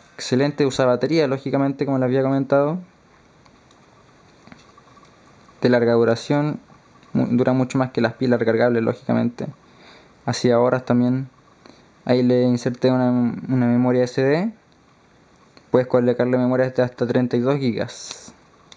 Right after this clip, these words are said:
Así que, eh, bueno, en cuanto al menú, podemos tener millones de aplicaciones. Podemos elegir la calidad, la tamaño, el tamaño de imagen, los megapíxeles, el aspecto,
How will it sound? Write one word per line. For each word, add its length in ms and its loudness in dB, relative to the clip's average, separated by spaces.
Así 200 -4
que, 260 -2
eh, 760 2
bueno, 340 0
en 120 0
cuanto 340 0
al 60 2
menú, 440 0
podemos 640 0
tener 320 0
millones 480 0
de 40 2
aplicaciones. 640 -2
Podemos 220 2
elegir 220 -2
la 80 0
calidad, 320 2
la 140 0
tamaño, 320 0
el 160 -2
tamaño 260 0
de 80 2
imagen, 380 0
los 80 2
megapíxeles, 720 0
el 80 -2
aspecto, 840 -4